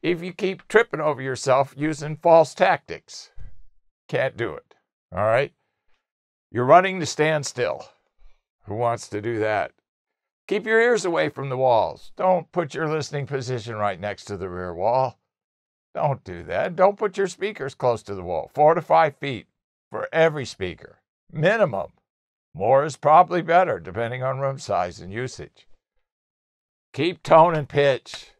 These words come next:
That's what it's all about. That's what we're trying to do here. We want to hear everything. Fortunately, to hear everything, we gotta get a lot of things out of the way.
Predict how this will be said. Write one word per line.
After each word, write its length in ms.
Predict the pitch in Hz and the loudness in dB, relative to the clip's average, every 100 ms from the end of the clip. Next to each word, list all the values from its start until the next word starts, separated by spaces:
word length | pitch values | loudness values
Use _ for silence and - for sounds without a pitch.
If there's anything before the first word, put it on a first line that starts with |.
| - _ _ _ _ _ _ | -20 _ _ _ _ _ _
That's 100 | - | -2
what 100 | 143 | -2
it's 120 | 139 | 4
all 220 | 156 170 | 6 6
about. 520 | 165 175 196 185 139 - | 6 6 8 8 4 -4
That's 200 | 120 - | -8 -2
what 60 | |
we're 100 | 170 | -2
trying 300 | 165 170 175 | 0 0 0
to 80 | 175 | -2
do 260 | 160 196 208 | -4 -2 -2
here. 460 | 170 107 73 - _ _ _ _ _ _ _ _ | -4 -4 -6 -14 _ _ _ _ _ _ _ _
We 100 | 107 | -2
want 200 | 131 147 | 0 2
to 40 | |
hear 240 | 143 156 156 | 0 0 0
everything. 500 | 147 135 - 78 69 _ _ _ _ _ _ _ _ | 0 -4 -8 -12 -12 _ _ _ _ _ _ _ _
Fortunately, 580 | 156 196 202 117 113 113 | 6 6 6 -4 -4 -4
to 80 | 110 | -4
hear 220 | 139 143 | -2 0
everything, 340 | 160 185 120 | 0 -2 -6
we 80 | 117 | -6
gotta 220 | 120 139 | -2 0
get 120 | 135 131 | 0 -2
a 60 | |
lot 300 | 127 139 160 | 4 4 4
of 80 | 147 | 0
things 340 | 151 151 143 | -6 -6 -2
out 180 | 139 139 | 2 4
of 100 | 139 | 2
the 60 | 131 | -2
way. 440 | 123 104 76 _ | 0 0 0 _